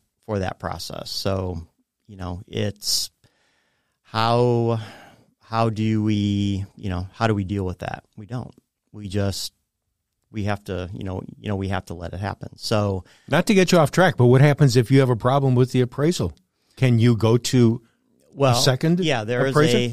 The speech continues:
Speaker 1: there is a process for that where you, you dispute the appraisal
Speaker 2: Mm-hmm.
Speaker 1: back through this same system,
Speaker 2: Mm.
Speaker 1: right? So at no point do I, can I ever really address or communicate directly with the appraiser.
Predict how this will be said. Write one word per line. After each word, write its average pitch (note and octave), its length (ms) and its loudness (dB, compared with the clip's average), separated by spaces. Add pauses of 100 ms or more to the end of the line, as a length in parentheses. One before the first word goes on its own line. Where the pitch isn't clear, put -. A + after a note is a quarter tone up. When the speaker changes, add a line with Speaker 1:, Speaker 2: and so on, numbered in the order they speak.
Speaker 1:
there A2+ 220 2
is A#2+ 120 4
a A#2+ 120 4
process B2+ 680 -2
for B2 260 2
that G#2 360 -4 (100)
where A2 500 -2
you, A2 880 -2 (600)
you A#2 420 -8
dispute A#2+ 520 -6
the A#2 120 -4
appraisal G#2 480 -6
Speaker 2:
Mm-hmm. C3 300 0
Speaker 1:
back B2+ 240 -4
through C3 240 0
this A#2+ 180 0
same A2 320 -2
system, - 560 -12
Speaker 2:
Mm. A2+ 240 -2
Speaker 1:
right? G#2+ 260 -12
So A#2 440 0
at C3 240 0
no D#3+ 240 2
point C3+ 520 -2
do A2+ 180 -2
I, A#2+ 520 0
can B2+ 160 -6
I B2 200 0
ever A2+ 580 0 (1500)
really A#2+ 360 2
address A#2 560 0
or A#2+ 60 -4
communicate A2+ 600 -4
directly G#2+ 420 -2
with F#2+ 180 -8
the F2+ 80 -12
appraiser. - 440 -14